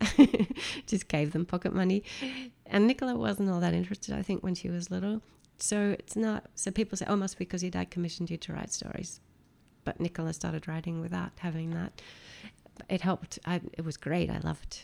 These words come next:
being commissioned to write stories, and it really helped me and maybe Leon to see that the possibility that you can make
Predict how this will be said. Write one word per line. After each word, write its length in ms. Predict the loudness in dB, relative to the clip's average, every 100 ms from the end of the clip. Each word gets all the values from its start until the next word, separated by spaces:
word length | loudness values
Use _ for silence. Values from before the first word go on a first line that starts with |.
| -10
being 180 | -6 -4
commissioned 400 | -4 -6 -4 -6
to 80 | -4
write 140 | -2
stories, 360 | -2 0 2 2
and 80 | 0
it 60 | 2
really 440 | 4 4 2 -4 -20 -20 -20 -20
helped 500 | -10 -4 -2 -4 -12 -16 -16 -20 -20 -20 -10 2
me 360 | 4 4 2 -4 -4
and 180 | -2 -2 0
maybe 300 | 0 0 2
Leon 260 | 2 0 0
to 100 | -4
see 240 | -2 0
that 260 | 2 0 -2 -6 -14 -10
the 60 | -4
possibility 840 | 0 0 2 2 0 -2 -2 -2 -6 -16 -8
that 140 | -4
you 120 | -2 -2
can 1120 | 0 0 0 0 0 0 0 0 0 0 2
make 680 | 2 2 -4 -14 -14 -14